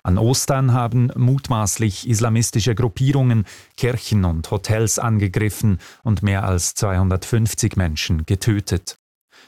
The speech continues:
Muslime machen in Sri Lanka etwa zehn Prozent der Bevölkerung aus. Die meisten sri-lankesischen Muslime gelten als eher liberal und nur eine kleine Anzahl von Frauen trägt den Niqab.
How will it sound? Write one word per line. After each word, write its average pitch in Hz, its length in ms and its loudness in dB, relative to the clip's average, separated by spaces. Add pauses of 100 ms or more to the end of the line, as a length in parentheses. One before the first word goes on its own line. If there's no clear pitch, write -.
(220)
Muslime 107 560 2
machen 107 300 2
in 104 160 2
Sri 110 200 0
Lanka 107 460 0
etwa 98 320 -2
zehn 113 280 0
Prozent 107 560 -2
der 104 120 2
Bevölkerung 104 680 0
aus. 101 400 0 (440)
Die 98 60 4
meisten 92 560 2
sri-lankesischen 101 960 0
Muslime 113 520 2
gelten 107 420 0
als 104 320 0
eher 101 360 0
liberal 107 640 0 (400)
und 117 240 0
nur 117 180 2
eine 110 200 -2
kleine 110 400 -2
Anzahl 85 480 0
von 90 200 0
Frauen 95 480 0
trägt - 480 -4
den 107 220 4
Niqab. - 480 -2